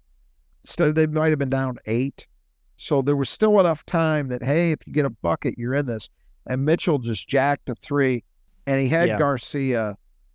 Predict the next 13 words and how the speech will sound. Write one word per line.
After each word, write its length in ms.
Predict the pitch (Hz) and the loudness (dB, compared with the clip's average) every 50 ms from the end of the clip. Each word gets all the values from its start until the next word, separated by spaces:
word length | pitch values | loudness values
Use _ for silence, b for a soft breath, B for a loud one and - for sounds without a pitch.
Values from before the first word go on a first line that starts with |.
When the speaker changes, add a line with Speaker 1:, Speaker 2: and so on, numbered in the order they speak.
| _ _ - | _ _ -4
Speaker 1:
Garcia 560 | - 135 131 - - - 175 170 165 151 143 | -4 -2 -2 -2 -2 0 2 2 2 2 2
had 260 | 127 135 123 107 92 - _ | 2 0 0 -2 -6 -8 _
buried 400 | - 139 139 147 147 143 139 127 | 0 0 2 2 2 0 0 -2
whomever 400 | 113 127 123 117 120 120 107 117 | -2 -2 -2 -2 -2 -2 -2 -2
was 200 | 110 110 104 92 | -2 -2 -4 -2
guarding 460 | - - 113 107 117 117 110 104 101 | 0 2 4 4 4 4 2 2 0
him, 220 | 101 92 87 87 - _ _ _ _ _ _ _ _ _ _ _ | -2 -2 -4 -6 -10 _ _ _ _ _ _ _ _ _ _ _
might 140 | 117 113 120 | -2 0 0
have 80 | 123 117 | 2 2
been 160 | 120 113 110 | 2 2 2
Malik, 540 | 104 104 104 113 113 110 104 92 - - - _ _ _ _ _ _ _ _ _ _ _ | 0 0 2 2 0 0 0 -4 -8 -14 -20 _ _ _ _ _ _ _ _ _ _ _
and, 340 | - 120 120 120 117 117 110 | -4 -2 -2 -2 -2 -2 0
uh, 420 | 117 113 110 107 107 104 104 104 | 0 0 0 0 0 -2 -2 -4